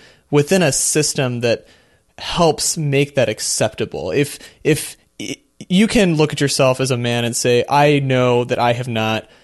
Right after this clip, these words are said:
committed any acts of sexual assault," but I would be surprised if you could look at yourself as a man and say, "I know that I have been an active participant in preventing sexual assault." And if you're not being that active participant in, in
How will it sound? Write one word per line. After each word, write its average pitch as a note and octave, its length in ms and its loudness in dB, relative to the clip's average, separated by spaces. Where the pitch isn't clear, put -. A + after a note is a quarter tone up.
committed B2+ 340 0
any A#2 160 -2
acts A2 180 -2
of A#2+ 60 -6
sexual A#2 320 -4
assault," A2+ 400 -4
but B2+ 80 0
I C#3+ 100 4
would E3 160 2
be D3+ 120 0
surprised B2 720 -2
if C#3 120 -2
you E3 80 2
could D#3 160 0
look D#3 120 2
at D#3+ 60 -2
yourself C#3 280 0
as C3+ 80 -4
a C#3 40 -2
man B2 220 -2
and A#2+ 80 -6
say, B2 240 -2
"I C3+ 260 2
know B2 400 2
that A#2 160 0
I B2 120 4
have A#2+ 260 -2
been C#3 100 0
an C3 180 -2
active C#3 600 0
participant B2+ 840 -2
in B2+ 260 -2
preventing C3 800 -2
sexual B2+ 360 -2
assault." - 340 -4
And C#3 80 0
if C#3+ 120 -4
you're F3+ 160 2
not D#3 260 0
being C#3+ 240 0
that E3 300 -2
active C#3 340 0
participant C3 500 -4
in, B2+ 240 -8
in B2+ 300 -4